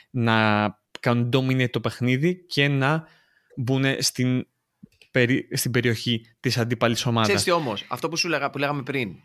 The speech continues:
Speaker 2: η Βαλένθια από-, έκτοτε έχει φτάσει σε σημεία επιτυχίας, όχι αντίστοιχη σε καμία περίπτωση, αλλά επιτυχίας, ας το πούμε έτσι, εμπιστευόμενοι προπονητές που ταιριάζουν σε αυτό ακριβώς που λες. Δηλαδή,
Speaker 1: Μμμ.
Speaker 2: αν πεις ότι από το, όταν έφυγε ο Ρανιέρη που πήρε το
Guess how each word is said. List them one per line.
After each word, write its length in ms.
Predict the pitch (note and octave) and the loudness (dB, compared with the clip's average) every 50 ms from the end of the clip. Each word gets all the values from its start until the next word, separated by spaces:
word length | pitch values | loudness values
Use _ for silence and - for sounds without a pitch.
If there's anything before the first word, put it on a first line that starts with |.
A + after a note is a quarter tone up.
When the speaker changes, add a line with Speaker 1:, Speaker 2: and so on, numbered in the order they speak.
| _ | _
Speaker 2:
η 500 | - C3 C3 C3 B2 A#2+ A#2 A2+ A2+ A2 | -6 -4 -2 0 0 0 0 0 -2 -2
Βαλένθια 440 | G#2+ A#2+ A#2 B2+ C#3 E3 F#3+ G3+ G3+ | 0 0 0 2 0 0 -2 -2 -2
από-, 140 | F3+ F3 - | -4 -4 -2
έκτοτε 400 | - C#3+ D#3 - - E3 D3 - | -2 -2 -2 -2 -2 -4 -2 -2
έχει 200 | D3+ D3+ - - | -2 -4 -4 -8
φτάσει 420 | D#3 - - E3+ E3 F#3 F3+ - - | -14 -8 -2 0 0 0 0 0 -2
σε 120 | - D3+ | 0 0
σημεία 380 | C3 - C#3 B2+ B2 C3 C#3+ D3+ | -2 -2 -2 -2 -2 -2 -2 -2
επιτυχίας, 960 | D3+ C#3+ - C3+ C3 C3 A#2+ A2 - - C#3 C#3+ C3+ A#2+ G#2 F#2 - - - | -2 -2 -4 -8 -8 -8 -10 -10 -8 -6 -2 0 0 0 0 -2 -4 -8 -8
όχι 200 | - - F#3 F#3 | -6 -6 -4 -2
αντίστοιχη 360 | F3+ C3+ A2+ A#2 A#2 - - G2+ | -4 -4 -4 -4 -6 -8 -10 -12
σε 80 | G#2 | -12
καμία 220 | F#2+ G2 G#2+ A#2 G2+ | -10 -8 -8 -8 -8
περίπτωση, 420 | - F#2+ F#2 D2+ F2 F2 - G2+ | -8 -10 -10 -10 -12 -10 -6 -4
αλλά 340 | G2+ G#2+ G#2+ G#2 G2 - _ | -4 -2 -2 -2 -4 -6 _
επιτυχίας, 720 | - D#3+ D#3 E3+ E3+ D3+ B2+ - - B2+ A2+ A2 A#2+ B2+ | -8 -6 -6 -6 -6 -8 -8 -6 -4 -2 -2 -2 -2 -4
ας 120 | - G#2+ - | -8 -10 -10
το 80 | A2+ | -10
πούμε 220 | G2+ A2 A2 G#2+ G#2+ | -8 -8 -6 -6 -4
έτσι, 320 | G#2+ - - D#3 - - | -4 -4 -6 -6 -6 -6
εμπιστευόμενοι 680 | - C#3+ C3+ C#3+ - - G#3 G#3 F#3+ G3 G3 G#3 A3+ A3+ | -6 -6 -6 -6 -6 -4 -4 -2 0 0 -2 -2 -4 -6
προπονητές 520 | G#3+ G#3 F#3 D#3+ E3+ C#3+ C3 A#2+ D#3 F3 - | -4 -4 -4 -4 -4 -4 -4 -4 -6 -6 -6
που 80 | G#3+ | -6
ταιριάζουν 300 | G3 F#3 E3 F3 F#3 G3 | -6 -4 -2 -2 -2 -2
σε 80 | G3+ F#3 | -4 -6
αυτό 120 | D#3+ G3 | -6 -6
ακριβώς 260 | F#3+ F3 E3 E3+ F3+ F3+ | -6 -6 -4 -6 -6 -4
που 60 | D#3+ | -4
λες. 340 | D#3+ E3+ D#3 G#2 - - - - - - - - - - _ | -2 -2 -2 -2 -4 -8 -14 -20 -20 -20 -20 -20 -20 -20 _
Δηλαδή, 600 | - C3 B2+ A#2 A2+ A2 A#2 C3+ C#3 C#3+ C#3+ - | -4 0 0 2 0 0 0 0 2 0 0 -2
Speaker 1:
Μμμ. 80 | G3 G#3+ G#3+ - - - - - _ _ | -4 -8 -10 -10 -12 -16 -18 -18 _ _
Speaker 2:
αν 280 | - B2+ C3+ C#3 C3+ | -2 -2 -2 -2 -2
πεις 220 | C3+ D3+ D3 C#3 D#3 | -2 -2 -2 0 -2
ότι 160 | C#3 C3+ B2+ | 0 0 0
από 180 | A#2+ A2+ A#2 | 0 -2 -4
το, 100 | A#2 - | -4 -2
όταν 240 | A#2 A2+ B2 A#2 B2+ | -2 -2 -2 -2 -2
έφυγε 200 | C3+ C3 C3 C#3 | -2 -4 -2 -2
ο 20 | C3+ | -2
Ρανιέρη 320 | B2 A2+ A2+ A#2+ B2 B2 | -2 -2 -2 -2 -2 -2
που 80 | - - | -4 -6
πήρε 180 | - A#2 B2 | -6 -6 -4
το 140 | A#2+ B2 A#2 | -2 -2 -2